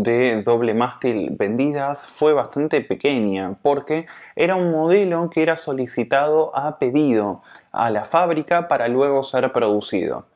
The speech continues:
Sin embargo, a pesar de ser una partida tan pequeña de instrumentos producidos, muchas de esas obras que se hicieron con estos instrumentos el día de hoy siguen siendo veneradas y consideradas piezas maestras.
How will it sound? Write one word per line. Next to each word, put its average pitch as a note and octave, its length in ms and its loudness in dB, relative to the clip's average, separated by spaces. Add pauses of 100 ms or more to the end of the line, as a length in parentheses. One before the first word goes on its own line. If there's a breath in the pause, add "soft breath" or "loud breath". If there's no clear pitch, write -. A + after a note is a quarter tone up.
(320 soft breath)
Sin G3 180 -2
embargo, F3 500 0
a G3+ 80 -4
pesar G3+ 320 -2
de G3 140 0
ser F3+ 180 -4
una D#3+ 180 0
partida D#3+ 380 0
tan D#3+ 180 -6
pequeña D3 520 -2
de A2+ 80 0
instrumentos B2 560 0
producidos, C#3 920 0 (220 loud breath)
muchas F#3+ 380 0
de D3+ 80 2
esas D3 320 -6
obras D#3 340 0
que A#2 140 -6
se G2+ 160 -6
hicieron D3+ 480 0
con A#2 160 -2
estos A#2+ 300 -10
instrumentos B2+ 840 -2
el D3 160 -4
día E3 220 0
de C#3+ 160 0
hoy D3 340 0
siguen D#3 380 -2
siendo D3 340 0
veneradas A#2+ 720 0
y A2 100 -4
consideradas A#2 840 -2
piezas B2 500 -6
maestras. G#2+ 760 -4